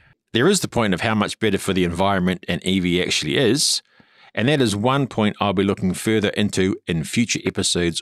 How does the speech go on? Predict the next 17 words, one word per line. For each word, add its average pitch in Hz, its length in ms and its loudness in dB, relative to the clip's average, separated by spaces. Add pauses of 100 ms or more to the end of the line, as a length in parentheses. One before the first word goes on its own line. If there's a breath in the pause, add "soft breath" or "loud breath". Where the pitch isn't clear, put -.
of 87 160 -2
this 85 160 -2
podcast. - 680 -6 (680 soft breath)
Plus, 180 340 2
I'll 107 140 2
be 101 100 2
looking 101 300 0
into 95 560 0 (360)
other 131 280 2
transport 110 580 -2
industries 104 540 0
moving 101 400 2
into 101 240 -2
the 92 100 -4
use 92 260 0
of 87 200 -4 (160)
electricity. 87 640 -4